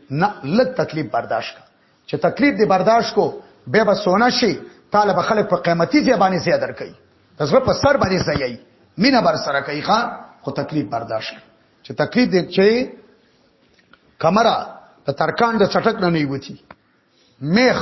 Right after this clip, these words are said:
د ترکان د څټک نه نه وتی، سونا هغه د زرګر د ور نه نه وتلی، نو قیمتي کیږي نه. پوه شوې؟ طالب چې سخت نه برداشت کړي، مصیبتونه او تکلیفونه نه برداشت کړي،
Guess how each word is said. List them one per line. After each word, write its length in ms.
د 140
ترکان 340
د 120
څټک 320
نه 80
نه 220
وتی، 240
سونا 340
هغه 200
د 180
زرګر 300
د 80
ور 180
نه 100
نه 160
وتلی، 380
نو 100
قیمتي 380
کیږي 300
نه. 100
پوه 160
شوې؟ 240
طالب 380
چې 100
سخت 360
نه 160
برداشت 440
کړي، 200
مصیبتونه 540
او 60
تکلیفونه 480
نه 160
برداشت 400
کړي، 200